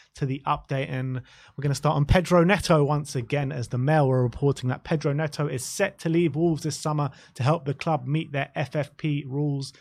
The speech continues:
Tottenham are keen to do business and bring Neto to North London this summer, with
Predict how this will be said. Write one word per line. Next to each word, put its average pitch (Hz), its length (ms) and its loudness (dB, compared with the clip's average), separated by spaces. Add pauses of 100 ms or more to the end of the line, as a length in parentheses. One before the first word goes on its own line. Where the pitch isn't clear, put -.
(180)
Tottenham 160 300 -2
are 151 40 0
keen 170 260 -2
to - 40 -18
do 160 140 2
business 143 400 -2
and 127 160 -6
bring 151 260 0
Neto 143 360 -2
to 135 100 -8
North 135 300 -4
London 139 380 -4
this 123 140 -8
summer, 139 260 -8
with 127 100 -4